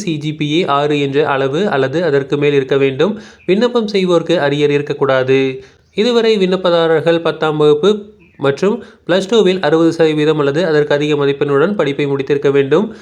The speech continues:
பள்ளிக்கு செல்லாமல் ஓப்பன் ஸ்கூல் அல்லது டிஸ்டன்ஸ் எஜுகேஷன் என்பது பத்து மற்றும் பிளஸ் டூவுக்கு மட்டுமே பொருந்தும் என்று தெரிவிக்கப்பட்டுள்ளது. பத்து மற்றும் பிளஸ் டூ படிப்பை இடைவெளி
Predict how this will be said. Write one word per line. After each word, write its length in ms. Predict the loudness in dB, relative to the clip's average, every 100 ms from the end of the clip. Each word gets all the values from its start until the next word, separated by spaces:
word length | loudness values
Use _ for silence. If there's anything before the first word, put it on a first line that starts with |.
| -20 _
பள்ளிக்கு 340 | -2 -2 -2 -4 -2
செல்லாமல் 440 | 0 0 0 0 2 2
ஓப்பன் 240 | 2 -2
ஸ்கூல் 240 | -2 0 2
அல்லது 220 | 0 0 -2 -2
டிஸ்டன்ஸ் 360 | -2 -4 -2 -6
எஜுகேஷன் 420 | -4 -4 -2 -4
என்பது 240 | -2 -2 -2 -6 -20 _ -4
பத்து 240 | -4 -2 0
மற்றும் 280 | 0 2 0 0
பிளஸ் 180 | -2 2
டூவுக்கு 280 | 2 2 0
மட்டுமே 280 | 0 0 0 0
பொருந்தும் 300 | 0 0 0
என்று 120 | 0 0
தெரிவிக்கப்பட்டுள்ளது. 760 | 0 0 -2 -2 -2 0 0 2 0 -2 -8 -20 _ _ _ _ _ -4
பத்து 260 | -4 0 0 0
மற்றும் 300 | 0 0 0
பிளஸ் 180 | 0 -2
டூ 80 | -2 0
படிப்பை 280 | 0 0 -2 0
இடைவெளி 300 | 2 2 2